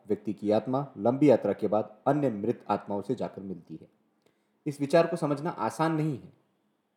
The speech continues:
अगर हम आत्मा को एक बूंद माने जो विशाल महासागर में जाकर मिलती है, तो उसे समझना ज़्यादा आसान होगा। प्रियजन की मृत्यु के बाद भी जीवन चलता रहता है। जो बातें आपने उस व्यक्ति से सीखी थी, उन्हें आप याद रखते हैं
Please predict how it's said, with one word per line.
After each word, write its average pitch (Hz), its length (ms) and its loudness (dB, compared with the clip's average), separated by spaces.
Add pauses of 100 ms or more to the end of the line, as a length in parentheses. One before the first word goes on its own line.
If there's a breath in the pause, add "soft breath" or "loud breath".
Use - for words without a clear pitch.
(600)
अगर 127 200 2
हम 131 100 2
आत्मा 117 260 2
को 110 160 0
एक 101 80 0
बूंद 131 360 0
माने 143 340 2 (220)
जो 101 120 -6
विशाल 131 340 6
महासागर 131 440 4
में 127 100 -2
जाकर 120 260 2
मिलती 120 280 -4
है, 143 240 -4 (140)
तो 107 60 -4
उसे 110 140 -4
समझना 110 400 -6
ज़्यादा 104 420 -2
आसान 87 220 -8
होगा। 85 260 -20 (880)
प्रियजन 151 320 6
की 143 120 0
मृत्यु 123 300 0
के 113 120 2
बाद 123 320 8
भी 147 160 -2 (120)
जीवन 113 240 -2
चलता 107 340 0
रहता 90 260 -4
है। - 160 -18 (420)
जो 120 160 2
बातें 117 320 4 (120)
आपने 113 280 4
उस 107 180 -2
व्यक्ति - 260 -6
से 104 100 -6
सीखी - 360 0
थी, 143 320 -6 (260)
उन्हें 131 200 2
आप 127 200 6
याद 107 260 6
रखते 92 260 -4
हैं - 160 -20